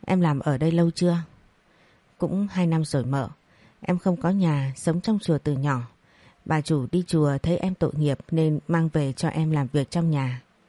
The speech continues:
Quế Tiên khẽ khựng lại một giây, ánh mắt trùng xuống. Cô và bé Ba thật ra cũng giống nhau.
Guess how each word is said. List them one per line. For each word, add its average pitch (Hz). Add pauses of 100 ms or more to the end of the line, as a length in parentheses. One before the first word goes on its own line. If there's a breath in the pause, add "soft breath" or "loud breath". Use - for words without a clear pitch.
(840 soft breath)
Quế 165
Tiên 151
khẽ 165
khựng -
lại 151
một 143
giây, 156
ánh 175
mắt 254
trùng 135
xuống. 151 (580 soft breath)
Cô 202
và 147
bé 151
Ba 185
thật -
ra 151
cũng 156
giống 151
nhau. 143